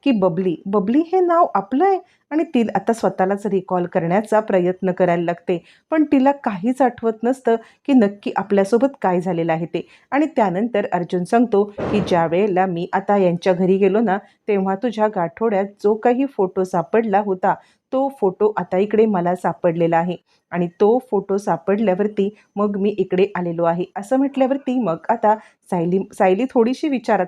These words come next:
पडते, पण का कुणास ठाऊक आईवडील भेटल्याचा आनंद तिच्या चेहऱ्यावरती दिसतच नसतो. आणि त्यानंतर मग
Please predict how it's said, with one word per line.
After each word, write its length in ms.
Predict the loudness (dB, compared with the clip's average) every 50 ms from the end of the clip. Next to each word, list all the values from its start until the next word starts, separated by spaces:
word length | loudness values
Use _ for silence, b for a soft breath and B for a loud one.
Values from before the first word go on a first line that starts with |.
| -4 -8
पडते, 240 | -10 -8 -8 -8 -8
पण 160 | -6 -6 -6 -6
का 240 | -2 0 0 0 0
कुणास 340 | -2 -4 -4 -4 -4 -4 -4 -2
ठाऊक 200 | -2 -2 -2 -4 b b b b -6
आईवडील 480 | -4 -2 -2 0 0 0 0 0 0
भेटल्याचा 520 | 0 -2 -2 -2 -2 -4 -4 -2 0 0 0 0 -2
आनंद 340 | -4 -4 -2 -2 -2 -2 -2 -4 -4
तिच्या 260 | -6 -6 -4 -4 -2 -2
चेहऱ्यावरती 520 | 0 2 2 2 2 2 0 0 -2 -2
दिसतच 480 | 0 0 0 0 0 0 0 -2 -2 -2
नसतो. 380 | -2 -4 -4 -4 -4 -6 -6 B B B B B B -2
आणि 160 | 0 0 0 0
त्यानंतर 480 | 0 0 2 2 0 0 0 0 0 0
मग 200 | 0 -2 -4 -4